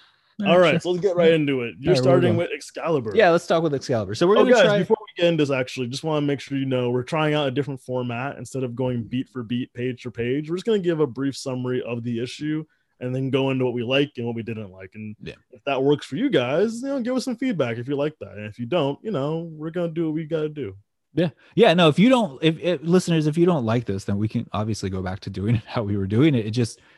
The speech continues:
Speaker 1: I was
Speaker 2: um,
Speaker 1: gonna be more aggressive with the fan base, but all right, cool.
Speaker 2: No, I, I, yeah, I'm usually bad cop with the fan base, but, uh,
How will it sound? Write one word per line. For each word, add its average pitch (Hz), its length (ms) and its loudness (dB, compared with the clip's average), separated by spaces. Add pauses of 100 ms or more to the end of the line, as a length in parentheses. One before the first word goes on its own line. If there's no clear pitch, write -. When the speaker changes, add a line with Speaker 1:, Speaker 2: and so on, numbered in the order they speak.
(360)
Speaker 1:
I 113 160 2
was 185 100 6
Speaker 2:
um, 202 40 2
Speaker 1:
gonna 180 100 4
be 160 60 2
more 139 160 0
aggressive 123 360 -2
with 110 140 -10
the 104 40 -16
fan 117 280 -8
base, 92 200 -10
but 101 140 -12
all 113 60 -8
right, 98 280 -12
cool. 101 240 -14 (340)
Speaker 2:
No, 185 140 0
I, 156 200 0
I, 170 360 -2
yeah, 143 260 2
I'm 135 200 2
usually 147 340 2
bad 104 240 0
cop 95 220 -2
with 101 100 -6
the 107 60 -6
fan 98 240 -2
base, 92 340 -8
but, 98 220 -6
uh, 98 40 -4